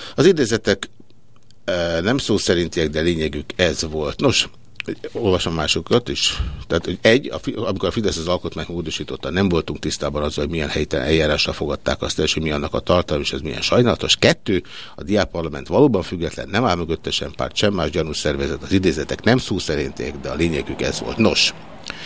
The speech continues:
amikor a Fidesz az alkotmányt módosította, több ilyen is volt, nem olyan ellenzéki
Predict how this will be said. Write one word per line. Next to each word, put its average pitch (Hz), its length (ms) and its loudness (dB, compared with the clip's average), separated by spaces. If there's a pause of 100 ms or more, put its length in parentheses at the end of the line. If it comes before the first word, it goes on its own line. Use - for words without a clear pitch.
(500)
amikor 131 260 6
a 123 40 6
Fidesz 202 260 2
az 107 120 -4
alkotmányt 101 440 2
módosította, 107 580 -2
több 90 240 2
ilyen 85 220 2
is - 140 -2
volt, 120 220 6
nem 101 120 2
olyan 80 160 2
ellenzéki 80 680 2